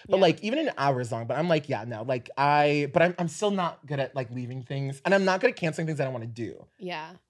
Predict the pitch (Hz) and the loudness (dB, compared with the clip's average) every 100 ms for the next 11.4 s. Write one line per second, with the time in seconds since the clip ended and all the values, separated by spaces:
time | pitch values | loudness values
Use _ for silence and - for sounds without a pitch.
0 | _ 151 117 - 135 127 143 151 139 214 | _ 4 4 -2 -10 -4 0 0 2 0
1 | - 113 190 294 269 - 190 180 139 156 | -2 -6 -6 -6 -6 -4 -4 -4 0 4
2 | 208 214 185 180 - 131 143 147 175 165 | 8 6 4 0 -2 2 2 2 -2 2
3 | 175 - 220 208 208 - - 160 165 - | 0 2 4 4 0 -16 0 2 2 0
4 | 202 160 156 165 139 131 123 135 127 123 | -2 2 2 2 2 2 0 -4 -2 -4
5 | 107 _ _ _ _ _ - 135 139 123 | -8 _ _ _ _ _ -10 -8 -6 -6
6 | 131 127 117 117 110 _ _ _ _ - | -6 -8 -10 -10 -14 _ _ _ _ -20
7 | - _ _ - 113 110 113 - - 156 | -20 _ _ -10 -6 -6 -8 -10 -6 -4
8 | 160 175 214 - 165 165 165 165 151 160 | 0 0 -2 -8 -4 -2 2 2 4 2
9 | 196 202 196 202 202 _ _ _ 123 113 | 2 2 2 0 -4 _ _ _ -4 -4
10 | 123 165 165 147 143 - 135 117 120 135 | -4 -4 -2 -2 -2 -6 -8 -6 -6 -6
11 | 131 113 117 | -4 -4 -6